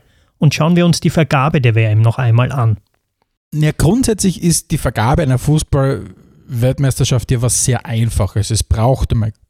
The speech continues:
Speaker 2: theoretisch eine Ausschreibung und in dieser Ausschreibung,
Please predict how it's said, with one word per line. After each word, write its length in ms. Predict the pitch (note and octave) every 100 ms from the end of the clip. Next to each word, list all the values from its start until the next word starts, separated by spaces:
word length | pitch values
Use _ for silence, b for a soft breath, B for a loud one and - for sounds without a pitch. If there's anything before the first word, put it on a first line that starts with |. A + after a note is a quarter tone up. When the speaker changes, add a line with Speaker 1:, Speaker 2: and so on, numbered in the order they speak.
| _ _ _
Speaker 2:
theoretisch 400 | - A2+ A2 -
eine 180 | G2 E2+
Ausschreibung 800 | A#2 - - B2+ C3 C#3+ B3 D4+ _ _
und 220 | C3 A#2+
in 120 | B2
dieser 300 | A#2 G#2+ -
Ausschreibung, 1000 | A#2 D3 - - B2 B2 C3 B2 A#2 A2